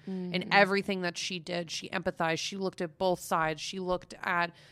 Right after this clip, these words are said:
Speaker 1: the entire picture before making her decision, and now I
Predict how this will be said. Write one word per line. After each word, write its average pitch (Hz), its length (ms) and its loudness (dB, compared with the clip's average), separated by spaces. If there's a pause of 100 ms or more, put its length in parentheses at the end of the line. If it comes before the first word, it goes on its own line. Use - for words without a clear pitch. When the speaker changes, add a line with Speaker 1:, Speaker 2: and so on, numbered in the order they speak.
(120)
Speaker 1:
the 190 140 -12
entire 180 540 0
picture 180 420 -4
before 170 360 -2
making 170 380 -6
her 170 120 -2
decision, 160 800 -4
and 165 200 -2
now 175 540 6
I 170 480 2